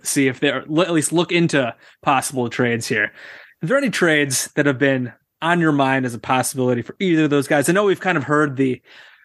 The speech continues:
Portland number three pick, and, like, they're gonna look for win now help to help Dame, and we've heard the names like Mikal Bridges and Pas-, Pascal Siakam, and maybe Jaylen Brown gets into this mix, or even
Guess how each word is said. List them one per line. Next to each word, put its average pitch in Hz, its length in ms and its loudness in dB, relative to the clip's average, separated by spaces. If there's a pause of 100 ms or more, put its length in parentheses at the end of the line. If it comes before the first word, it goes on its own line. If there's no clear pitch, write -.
(160)
Portland 139 540 0
number 131 320 0
three 226 320 -2
pick, 139 340 0
and, 120 120 -4
like, 117 140 -8
they're 127 140 0
gonna 131 160 2
look 139 200 2
for 143 160 0
win 151 220 0
now 151 180 2
help 170 300 0
to 170 80 -2
help 160 240 -2
Dame, 185 300 0
and 127 120 -2
we've 120 160 -8
heard 143 220 2
the 135 60 -2
names 139 380 0
like 113 180 -8
Mikal 127 460 -8
Bridges 143 460 2
and 107 160 -12
Pas-, 123 360 -2 (100)
Pascal 123 400 -4
Siakam, 170 580 0
and 113 80 -12 (360)
maybe 110 220 -2
Jaylen 143 400 -2
Brown 185 340 0
gets 139 240 -2
into 131 160 -2
this 123 220 -8
mix, 123 340 -2
or 117 60 -4
even 120 220 0